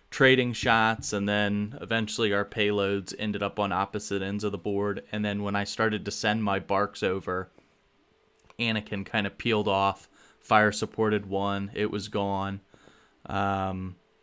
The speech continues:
one of the other ones was taken out by pikes. And then we each ended up towards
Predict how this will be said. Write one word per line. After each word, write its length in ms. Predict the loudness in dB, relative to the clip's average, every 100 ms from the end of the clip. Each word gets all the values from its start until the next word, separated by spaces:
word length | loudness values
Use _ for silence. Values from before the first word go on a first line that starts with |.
| _ _
one 160 | 0
of 60 | 2
the 80 | 4
other 200 | 4 4
ones 220 | 2 -2
was 160 | -6 -2
taken 320 | -2 0 0
out 240 | 0 0
by 100 | -4
pikes. 640 | -4 -2 -2 -2 -6 -10 -10 _ _ _ _ _ -12
And 300 | -6 -4 -2
then 680 | -2 0 0 0 0 -2 -6 _ _ _ _ _ _ _ -20 -4
we 140 | -4 -2
each 320 | -4 -4 -2
ended 260 | 2 2 4
up 280 | 2 0
towards 760 | -8 -2 4 4 2 -2 -8